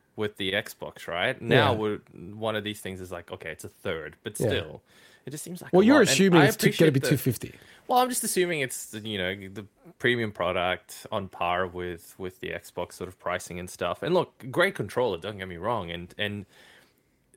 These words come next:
Speaker 1: totally awesome having the pedals at the bottom. They're, they're
Speaker 2: Yeah.
Speaker 1: super handy. Um, and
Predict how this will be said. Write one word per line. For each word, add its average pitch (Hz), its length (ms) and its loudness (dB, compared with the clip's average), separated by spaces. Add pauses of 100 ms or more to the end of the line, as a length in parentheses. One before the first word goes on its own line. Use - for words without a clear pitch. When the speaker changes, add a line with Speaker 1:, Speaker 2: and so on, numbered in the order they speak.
(120)
Speaker 1:
totally 175 440 4
awesome 110 380 -2
having 95 580 -4
the 90 80 -8
pedals - 480 -8
at 101 140 -10
the - 80 -16
bottom. 80 460 -10
They're, 92 140 -4
they're 101 180 -4
Speaker 2:
Yeah. 98 160 0
Speaker 1:
super 90 380 -4
handy. 85 500 -8 (180)
Um, 90 500 -6 (360)
and 95 580 -4